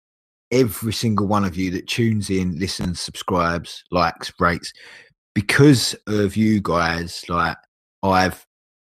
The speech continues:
recently been granted my first press media pass to a gaming expo in London. And that wouldn't have happened without you guys that tune in week in, week out and make this show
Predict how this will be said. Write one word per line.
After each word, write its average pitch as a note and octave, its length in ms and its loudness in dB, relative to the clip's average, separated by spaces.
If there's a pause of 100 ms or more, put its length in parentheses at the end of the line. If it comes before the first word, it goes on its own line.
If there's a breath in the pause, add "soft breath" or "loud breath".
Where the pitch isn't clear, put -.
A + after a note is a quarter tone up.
(160)
recently F#2+ 500 2
been F#2 180 -2
granted F#2 760 -2
my F#2 140 0
first - 540 -2
press - 280 -4
media D#2+ 320 0
pass D#2 540 -6
to E2+ 320 -4
a D#2+ 160 -6
gaming D#2 480 -6 (540)
expo D#2 580 0
in E2 140 -6
London. D2+ 480 -4 (1040 soft breath)
And F#2+ 200 0
that - 160 0
wouldn't F2 200 -4
have - 80 -4
happened F#2 300 -2
without E2+ 300 0
you E2+ 180 -4
guys E2 440 -2
that - 160 -12
tune F#2 300 0
in E2 300 -2 (680)
week G2 260 0
in, F2 160 0
week E2+ 260 -2
out D#2 300 -2
and D#2+ 320 -6
make D#2 240 -8
this E2+ 160 -6
show D#2 400 -4